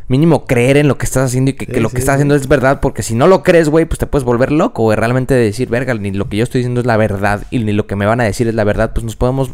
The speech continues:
Speaker 1: tirar la mierda y no existir incluso.
Speaker 2: Sí, sí, sí. Es que, es que,
Speaker 1: Pero
Speaker 2: eh, eh,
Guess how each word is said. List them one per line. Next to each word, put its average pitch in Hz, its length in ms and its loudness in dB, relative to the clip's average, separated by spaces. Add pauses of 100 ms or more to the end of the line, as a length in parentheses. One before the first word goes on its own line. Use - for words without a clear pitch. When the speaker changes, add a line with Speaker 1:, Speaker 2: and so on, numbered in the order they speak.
Speaker 1:
tirar 104 180 -2
la 110 140 -2
mierda 151 240 0
y - 20 0
no 113 80 -2
existir 185 460 -2
incluso. 175 360 2
Speaker 2:
Sí, 190 240 2
sí, 170 240 0
sí. 135 140 -4
Es 170 160 2
que, 247 120 4
es 190 200 2
que, 208 240 2 (140)
Speaker 1:
Pero 123 260 8
Speaker 2:
eh, - 60 4
eh, - 40 -2